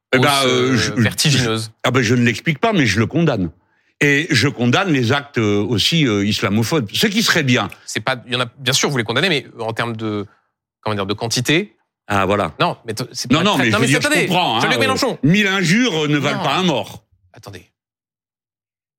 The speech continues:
Speaker 2: On peut, peut poser les choses, euh,
Speaker 1: Oui,
Speaker 2: sans
Speaker 1: allez-y, je vous en
Speaker 2: caricature,
Speaker 1: prie.
Speaker 2: je vous dis juste
Speaker 1: Donc vous condamnez la, l'attaque, euh, la tentative d'incendie contre une mosquée aussi.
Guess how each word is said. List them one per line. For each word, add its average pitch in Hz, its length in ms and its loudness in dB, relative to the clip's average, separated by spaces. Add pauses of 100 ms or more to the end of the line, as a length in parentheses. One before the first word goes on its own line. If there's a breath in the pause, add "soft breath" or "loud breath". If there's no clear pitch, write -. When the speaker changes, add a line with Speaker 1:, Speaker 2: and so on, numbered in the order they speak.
(140)
Speaker 2:
On 104 40 -16
peut, 101 120 -10
peut 107 160 -12
poser 110 260 -6
les 113 100 -2
choses, 120 320 -2
euh, 104 200 -2
Speaker 1:
Oui, 208 160 2
Speaker 2:
sans 202 60 0
Speaker 1:
allez-y, 110 260 0
je 214 60 2
vous 180 100 2
en 123 40 2
Speaker 2:
caricature, 160 280 0
Speaker 1:
prie. 165 280 0
Speaker 2:
je 110 60 -12
vous 101 140 -12
dis 98 100 -8
juste 143 180 2
Speaker 1:
Donc 175 120 2
vous 165 160 2
condamnez 180 520 2
la, 120 220 0
l'attaque, 123 500 -2
euh, 110 240 2
la 113 180 0
tentative 123 580 -2
d'incendie 117 540 2
contre 104 260 -2
une 104 100 2
mosquée 170 300 0
aussi. 107 340 -2